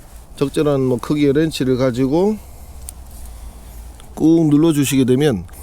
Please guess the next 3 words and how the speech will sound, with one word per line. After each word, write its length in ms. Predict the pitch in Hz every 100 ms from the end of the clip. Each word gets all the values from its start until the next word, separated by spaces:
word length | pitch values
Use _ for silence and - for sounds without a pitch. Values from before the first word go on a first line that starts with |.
| -
강제 600 | - 123 151 165 185 196 180
전원이 640 | 143 127 127 151 202 233 - - - - - - - - - -
켜집니다. 520 | - 135 117 82 -